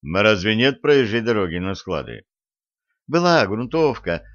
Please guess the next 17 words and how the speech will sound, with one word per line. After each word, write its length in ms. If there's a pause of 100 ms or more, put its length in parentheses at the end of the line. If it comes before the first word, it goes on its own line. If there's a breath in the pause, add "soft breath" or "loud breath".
(140 soft breath)
но 120
её 300
оползнями 540
снесло 600
во 120
многих 400
местах. 600 (720)
Мы 140
пойдём 420
прямо, 560 (400)
а 140
она 140
ещё 260
и 280
петляла 500
сильно. 480
Горы. 520